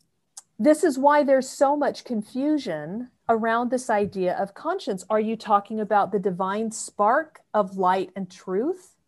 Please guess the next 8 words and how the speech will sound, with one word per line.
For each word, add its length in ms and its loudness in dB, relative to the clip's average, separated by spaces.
or 140 2
are 40 2
you 180 -2
talking 540 -4
about 600 0
how 500 2
you 480 -6
were 560 -6